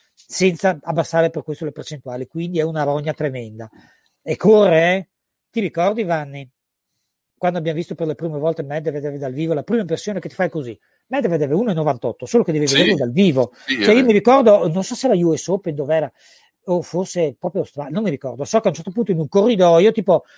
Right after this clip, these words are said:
Speaker 1: detto: "Chi cacchio ha spento la luce?" Mi giro, era Medvedev che occupava tutto il corridoio perché era un armadio. Ora, eh, cioè, tu lo vedi in campo e sembra più piccolo di quello che è perché si muove talmente bene. Tu diresti, "Vabbè, sarà uno e ottantacinque, uno e novanta." No, no, è quasi due metri Medvedev.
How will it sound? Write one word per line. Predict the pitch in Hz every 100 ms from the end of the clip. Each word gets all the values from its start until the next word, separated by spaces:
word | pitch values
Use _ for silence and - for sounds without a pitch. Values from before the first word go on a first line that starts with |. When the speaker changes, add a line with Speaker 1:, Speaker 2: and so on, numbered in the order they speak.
| _
Speaker 1:
detto: | - 185 165
"Chi | - -
cacchio | 330 311 302
ha |
spento | - 226 165
la | 165
luce?" | 160 156 -
Mi | 196
giro, | 190 180 202 214
era | 185
Medvedev | 165 147 131 139 143 139
che | 165
occupava | - 180 165 175
tutto | - 180
il |
corridoio | - 160 160 123 131 147
perché | 123 147
era | 139
un | 139 139
armadio. | 135 131 123 120 127 - _ _ _ _ _ _ -
Ora, | 220 190
eh, | 202 196
cioè, | 220 185
tu | -
lo | 202 202
vedi | 196 151
in | 180
campo | 180 156 123 170
e |
sembra | - 339 285 165
più | 240
piccolo | - 254 - 135
di | 127
quello | 214 220
che | 196
è |
perché | 220 269
si | 240
muove | 240
talmente | 165 135 254 294
bene. | 170 131 120 185 _ _ _
Tu | - 285
diresti, | 233 190
"Vabbè, | 131 175 254
sarà | - 156
uno | 196
e | 180
ottantacinque, | 175 160 139 202 220
uno | 170
e |
novanta." | 143 185 160
No, | 170 247
no, |
è | 208
quasi | 190 185
due | 147
metri | 156 190 151
Medvedev. | 131 123 120 123